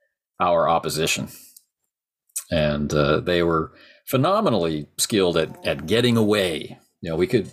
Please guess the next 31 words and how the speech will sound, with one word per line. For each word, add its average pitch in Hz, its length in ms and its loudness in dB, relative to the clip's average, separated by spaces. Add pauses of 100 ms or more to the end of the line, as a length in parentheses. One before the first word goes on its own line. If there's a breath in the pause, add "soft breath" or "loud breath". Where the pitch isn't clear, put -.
(100)
we 120 120 0
could 110 280 -4 (440 loud breath)
capture 156 360 0
a 123 40 -2
certain 127 280 0
number 120 240 2
of 110 60 2
them, 113 120 2
we 113 80 0
could 120 160 -6
take 123 180 2
down 110 200 -2
a 104 40 -4
certain 104 280 -2
number 101 200 2
of 98 80 0
them, 92 220 -2 (320)
but, 82 360 0
uh, 76 260 -4 (440 loud breath)
yeah, 95 220 2
for 110 200 0
the, 92 160 2
that 107 220 0
railroady 110 680 2
feel, 92 540 0 (600 loud breath)
uh, 85 180 -2
this 101 280 0
really 104 540 2
set 95 200 0
off 87 240 2
my, 82 320 -6